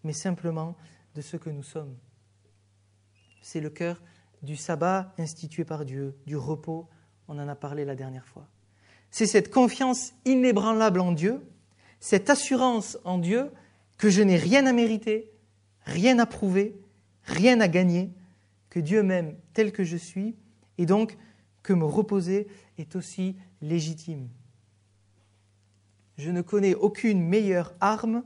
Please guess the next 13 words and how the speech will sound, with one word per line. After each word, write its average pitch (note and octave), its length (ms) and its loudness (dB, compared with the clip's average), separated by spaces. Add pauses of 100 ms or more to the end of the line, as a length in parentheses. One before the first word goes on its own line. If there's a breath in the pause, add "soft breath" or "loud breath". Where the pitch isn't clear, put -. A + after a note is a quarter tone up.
(320 loud breath)
pour F3+ 140 -4
nous F3+ 260 0
aider F#3+ 300 2
à D#3+ 120 -2
lutter F#3+ 460 -2
contre E3+ 300 -10
le D3 60 -10
surinvestissement, D#3+ 960 -12 (880)
au D#3+ 60 -10
travail D#3+ 440 -10 (500 soft breath)
ou D#3 80 -8
à D3+ 80 -4
l'église. C3 500 -12